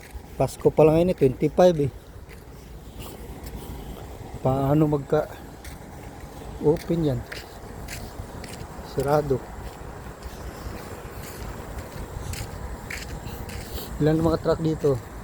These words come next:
Ya, dalawa, tatlo, apat, lima, walo, siyam, sampo, unsi, dosi.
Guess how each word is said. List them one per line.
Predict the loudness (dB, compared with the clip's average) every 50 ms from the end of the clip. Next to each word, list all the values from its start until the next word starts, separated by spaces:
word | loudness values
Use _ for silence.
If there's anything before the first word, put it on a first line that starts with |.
| -12 -12 -12 -8 -4
Ya, | 0 0 0
dalawa, | 2 2 4 6 6 6 6 4
tatlo, | 2 0 -4 -4 0 2 2 2 2 0 0
apat, | 0 0 0 0 0
lima, | 0 0 0 0 0 -2 -2 -4 -6 -8 -10 -10 -10 -12 -10 -10 -10 -8 -8 -8 -8 -8 -8 -2
walo, | 2 2 2
siyam, | 2 2 4 6 6 6 6 4 0 -4 -6 -6 -4
sampo, | -2 0 0 0 -2 -2 2 4 4 4 4 2 -8 -12 -10 -10 -12 -12 -12 -12 -12 -12 -10 -12 -12 -8 -4
unsi, | -2 -2 -2 0 2 2 4
dosi. | 4 4 4 2 2 2 2